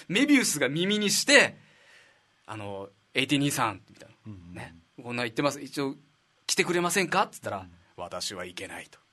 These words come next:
Speaker 2: うんうんうん。
Speaker 1: 「ちゃんと責任を全うできずに私は先生を辞めてしまった」と。
Speaker 2: うん。
Speaker 1: 「本当に申し訳なくてそういうことは私はできない」って言って出ないんですけど、
Speaker 2: うん。
Speaker 1: 最後の最後にこう同窓会をして学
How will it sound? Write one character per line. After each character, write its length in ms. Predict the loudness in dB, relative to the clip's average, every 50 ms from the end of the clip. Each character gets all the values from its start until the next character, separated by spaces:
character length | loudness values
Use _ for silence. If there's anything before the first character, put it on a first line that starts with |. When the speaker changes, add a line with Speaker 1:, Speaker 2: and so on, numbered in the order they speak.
| _ _ _ _ _ _ _ -20
Speaker 2:
う 40 | -20
ん 20 | -18
う 40 |
ん 20 | -18
う 360 | -18 -20 -20 -20 -20 -18 -12
ん。 20 |
Speaker 1:
「ち 60 | -12 -10
ゃ 60 | -10
ん 40 | -8
と 80 | -6
責 280 | -4 -6 -6 -6 -6 -6
任 240 | -4 -4 -4 -4 -4
を 220 | -4 -6 -6 -10 -12 -10
全 340 | -8 -8 -6 -6 -6 -8
う 40 | -6
で 140 | -4 -4 -2
き 100 | -2 -2
ず 120 | -2 -2
に 180 | -4 -6 -8 -10
私 340 | -12 -10 -8 -6 -4 -4 -2
は 260 | 0 0 0 0 -4 -8 -20 -20 -20 -20 _ _
先 180 | -12 -8 -6 -2
生 80 | -2 -2
を 60 | -2
辞 100 | -2 -4
め 100 | -6 -6
て 80 | -4 -4
し 140 | -4 -4 -4
ま 80 | -6
っ 60 | -8 -8
た」 120 | -10 -12 -12
と。 100 | -14 -20 _ -20
Speaker 2:
う 40 | -20
ん。 100 | -20 -20 -20 _ _ _ _
Speaker 1:
「本 120 | -14 -12 -8
当 100 | -6 -6
に 100 | -4 -4
申 120 | -4 -2 0
し 40 | 0
訳 160 | 0 2 0
な 80 | -2 -2
く 60 | -4
て 80 | -6 -8
そ 140 | -4 -4
う 60 | -2 -2
い 40 |
う 60 | -4 -4
こ 100 | -4 -4
と 80 | -2
は 180 | -2 -2 -4 -6
私 300 | -10 -10 -8 -6 -4 -4
は 80 | -4
で 160 | -4 -4 -6 -2
き 100 | 0 2
な 140 | 4 4
い」 20 | 2
っ 20 | 0
て 60 | -4 -16 -10 -6
言 100 | -4 -4
っ 20 | -4
て 320 | -4 2 4 4 4 4 2 -16 -20 -20 -20 -10 -2
出 180 | 2 4 6
な 140 | 6 6 6
い 100 | 6 4
ん 80 | 2 -2
で 80 | -4
す 120 | -4 -2 -2
け 100 | 0 2
ど、 200 | 4 4 4 4
Speaker 2:
う 40 |
ん。 120 | 2 -4 -16 -20 -20 -20 -20 -20 -20 _ _ _ _ -2
Speaker 1:
最 220 | 0 2 4 4 4
後 140 | 4 2 2
の 40 |
最 140 | 2 2 0
後 80 | 0 -2
に 60 | -4
こ 80 | -8 -8
う 40 | -4
同 260 | -2 0 2 2 2
窓 300 | 0 0 0 0 0 0
会 300 | 0 0 2 2 2 2
を 120 | 2 0 0
し 100 | -2 0
て 160 | 0 0 2
学 240 | 2 2 0 0